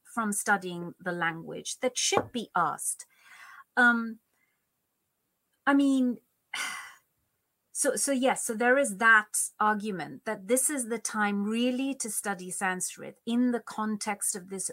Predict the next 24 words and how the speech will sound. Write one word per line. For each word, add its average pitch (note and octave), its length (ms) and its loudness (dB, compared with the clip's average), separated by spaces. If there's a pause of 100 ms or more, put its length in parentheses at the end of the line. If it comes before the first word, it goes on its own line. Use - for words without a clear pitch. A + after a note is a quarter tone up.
rising, F3+ 1200 -2 (640)
um, E3 580 4 (440)
intolerant A#3 1040 0 (500)
attitude - 840 -4 (220)
in, G3 500 -2 (120)
in G3 200 0
India. F3 640 -6 (360)
This C4+ 360 2
is A3+ 160 -2
the G#3+ 100 -4
time A3 380 0
to G3+ 100 -6
be G3 140 -10
studying F#3+ 500 -4
Sanskrit F3+ 680 -4
in G3+ 160 0
a F#3 80 -2
way F#3 520 0 (100)
that F3 180 2 (240)
isn't C#4 440 -2
constrained A3 1400 -2
by F3 200 2
that - 580 0 (520)
intolerant F#3+ 1040 0